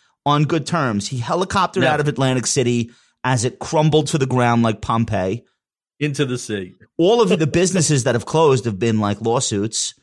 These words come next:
Speaker 1: Like, I just,
Speaker 2: Right.
Speaker 1: he's not gonna,
Speaker 2: Three thousand.
Speaker 1: he's not gonna just be like, "Oh, I lost. Oh, that sucks." 'Cause he also knows he's gonna have Cy Vance.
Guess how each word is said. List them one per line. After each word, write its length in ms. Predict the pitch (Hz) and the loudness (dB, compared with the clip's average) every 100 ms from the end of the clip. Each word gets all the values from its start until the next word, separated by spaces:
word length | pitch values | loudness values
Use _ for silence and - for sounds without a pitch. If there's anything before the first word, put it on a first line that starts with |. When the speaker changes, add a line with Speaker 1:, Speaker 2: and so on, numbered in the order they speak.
| _ _ _ - | _ _ _ -4
Speaker 1:
Like, 340 | 135 135 - | 0 0 -2
I 100 | 156 | -2
just, 220 | 185 247 - | 0 -2 -4
Speaker 2:
Right. 100 | - - _ _ | -10 -18 _ _
Speaker 1:
he's 160 | 240 | -2
not 140 | 302 330 | 0 2
gonna, 120 | 349 | 2
Speaker 2:
Three 40 | 320 | 0
thousand. 80 | 254 - _ | -2 -10 _
Speaker 1:
he's 120 | 180 - | -4 0
not 180 | 302 320 | 0 0
gonna 160 | 311 | -2
just 240 | 190 220 - | 0 -2 -2
be 100 | 190 | 0
like, 240 | 160 139 - | 2 2 2
"Oh, 180 | 151 | 2
I 140 | 120 123 | 4 4
lost. 520 | 120 117 156 - - - | 4 2 0 -4 -8 -2
Oh, 100 | 117 | 0
that 180 | 107 107 | 2 0
sucks." 460 | - 107 90 - - _ _ _ | 0 -2 -2 -6 -10 _ _ _
'Cause 160 | - 185 | -2 0
he 80 | 202 | 4
also 280 | 240 247 180 | 2 2 2
knows 540 | 139 131 131 143 - - _ _ _ | 4 4 2 0 -4 -8 _ _ _
he's 220 | - 147 - | -4 -2 0
gonna 180 | 151 | 0
have 160 | 127 113 | 0 0
Cy 300 | - 123 110 | 0 2 2
Vance. 600 | 107 147 143 139 - - | 2 0 0 -2 -2 -4